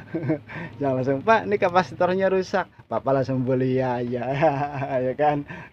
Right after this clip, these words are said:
<laughs> Kalau benar kejadian kapasitor rusak, dipasang hidup lagi, ya kan, beruntung. Tapi kalau dipasang nggak hidup, Bapak dua kali rugi. Rugi modal, rugi tenaga. <laughs> Seperti itu. Ya kan? Jadi ilmu nih, Pak, nih.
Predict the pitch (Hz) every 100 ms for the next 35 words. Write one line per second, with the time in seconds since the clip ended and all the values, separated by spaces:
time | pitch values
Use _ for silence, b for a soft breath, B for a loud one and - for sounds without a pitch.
0 | 160 147 147 - - - 123 139 151 196
1 | 185 180 160 160 165 170 156 147 147 143
2 | 139 156 131 123 127 131 143 131 127 135
3 | 139 131 127 117 B B - 113 135 127
4 | 117 139 135 127 117 127 139 135 143 127
5 | 123 127 131 131 135 139 175 - 127 113
6 | 151 127 123 135 147 147 143 123 123 107
7 | - b b b _ 120 120 135 135 147
8 | 147 165 160 123 117 117 123 120 117 113
9 | - - - - 127 123 127 120 120 113
10 | 110 127 117 113 113 110 113 - - B
11 | B B B 113 110 117 127 131 123 -
12 | B B - - 117 139 151 151 156 147
13 | 143 127 120 120 113